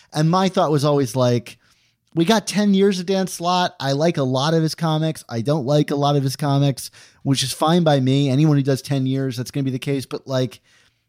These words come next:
can we just move on? Like, it's, I, I, like, it's time for this book to, like, find new voices and do new things. And this felt like a retread." And, you know, so, but I, I try to go into it with an open mind.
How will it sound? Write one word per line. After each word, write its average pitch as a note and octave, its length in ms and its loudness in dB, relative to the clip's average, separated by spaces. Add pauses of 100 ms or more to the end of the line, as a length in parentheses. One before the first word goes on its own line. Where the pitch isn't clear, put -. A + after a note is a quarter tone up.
(180)
can F3+ 220 2
we F3 100 6
just F3 260 2
move D#3 280 6
on? C3+ 340 2
Like, A#2 240 -6
it's, C3 160 -10 (100)
I, C#3+ 120 -4 (100)
I, C3+ 80 -10
like, C3+ 220 -4
it's B2 120 -8
time D#3+ 320 -2
for D3+ 120 -6
this C#3 180 -4
book C#3 300 -4
to, C3 100 -4
like, A#2 340 -2 (260)
find D3+ 360 2
new D3 160 4
voices B2+ 760 2
and A#2+ 640 -4 (400)
do D3 240 4
new C3+ 180 4
things. A#2+ 500 0
And B2+ 140 0
this C3+ 140 -2
felt B2+ 240 -2
like A#2+ 160 -2
a A2+ 40 0
retread." G#2+ 760 -4
And, A#2 600 -6 (600)
you F3+ 140 2
know, F3 120 4
so, F#3+ 180 0
but B3+ 280 0
I, A#3+ 300 -2
I C#4 40 -2
try D4 240 -2
to C#4+ 80 -2
go A#3 160 0
into G#3 120 0
it - 20 -6
with D#3+ 140 -4
an E3+ 60 2
open D#3 200 0
mind. C#3+ 280 0